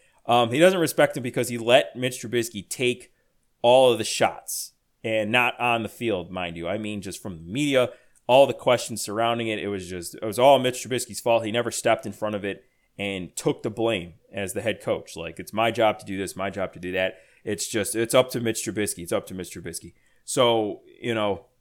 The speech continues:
it, take that for what it's worth, but I mean, it is Matt Nagy's job to make Mitch Trubisky a better player, and if it's not bringing somebody that did, but he brought in Foles, then they won a couple of games, and then they started losing games, then he got hurt, and then Trubisky had to go back in there.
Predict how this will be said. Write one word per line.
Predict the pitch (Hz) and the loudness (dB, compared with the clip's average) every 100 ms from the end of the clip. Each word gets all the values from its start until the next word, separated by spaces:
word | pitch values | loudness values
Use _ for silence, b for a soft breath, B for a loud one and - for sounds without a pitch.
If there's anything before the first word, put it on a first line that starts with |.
| _ _ _ _ _ _ _ _ _ _ _ _ _ _ _ _ | _ _ _ _ _ _ _ _ _ _ _ _ _ _ _ _
it, | 120 - - | 0 0 4
take | 190 185 | 4 8
that | 165 147 | 8 6
for | 151 | 2
what | 135 143 | 6 6
it's | 117 - | 4 0
worth, | 123 147 120 - | 6 6 6 2
but | 123 | 4
I | 117 | 4
mean, | 117 117 113 | 4 0 0
it | 113 | 2
is | 139 120 | 2 2
Matt | 117 120 104 | 2 0 2
Nagy's | 113 117 92 - | 2 2 -2 0
job | 120 123 104 101 92 - _ _ _ | 6 8 8 6 2 -12 _ _ _
to | - 120 | -10 -8
make | 98 110 117 117 | -4 -2 -2 -4
Mitch | 113 - | -8 -8
Trubisky | 104 107 - 98 | -8 -8 -6 -6
a | |
better | 92 107 92 | -2 0 -2
player, | - 123 110 95 | -2 0 0 -2
and | |
if | 92 90 | -6 -10
it's | - | -6
not | 113 110 - | 0 0 0
bringing | 113 107 | -4 -6
somebody | 92 107 98 | -6 -6 -6
that | 90 | -6
did, | 104 117 101 | 0 0 0
but | |
he | 92 | -6
brought | 87 113 120 | 2 4 4
in | 101 | 0
Foles, | - 117 113 113 110 - _ _ _ 120 | -2 2 4 4 0 -6 _ _ _ -6
then | 120 110 101 | 0 0 0
they | 98 90 | -4 -4
won | 98 143 | 0 0
a | |
couple | 151 147 139 | 2 2 2
of | 135 | 0
games, | 131 131 117 | 0 0 -2
and | |
then | 117 | -4
they | 104 | -4
started | 107 87 82 | -4 -6 -2
losing | - 147 135 | -2 0 0
games, | 131 127 117 | 0 0 -4
then | 110 | -4
he | |
got | 101 90 98 | -4 -6 0
hurt, | 131 123 | 4 4
and | - | 2
then | 95 | -8
Trubisky | 90 113 113 104 | -6 -6 -4 -4
had | 107 | -4
to | 98 | -4
go | 85 | -6
back | 90 85 | -8 -4
in | 147 147 | -2 4
there. | 139 135 | 4 4